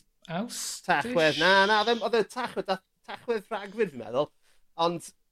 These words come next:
Speaker 2: a, a mae'r ddwy nhw'n siarad lot mewn dyfnder amdano fe a llawer mwy, wrth gwrs. Ond, ie, brilliant,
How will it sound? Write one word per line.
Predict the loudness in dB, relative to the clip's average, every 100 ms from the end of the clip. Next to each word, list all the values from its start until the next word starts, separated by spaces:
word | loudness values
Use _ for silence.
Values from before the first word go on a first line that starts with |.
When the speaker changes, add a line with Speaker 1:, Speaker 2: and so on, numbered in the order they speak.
| _ -16
Speaker 2:
a, | -2
a | 2
mae'r | 4 6
ddwy | 6
nhw'n | 6 0
siarad | 2 4 4 2 0
lot | 2 4 4 0 -18
mewn | -4 0 2
dyfnder | 0 2 0 0
amdano | 0 0
fe | 2 2
a | 0
llawer | -4 -6 -4
mwy, | -6
wrth | -8 -6
gwrs. | -10 -10 -10 -2
Ond, | -2 -2 -10 _ _ _ _ _
ie, | -2 -2 _ _
brilliant, | 0 2 4 2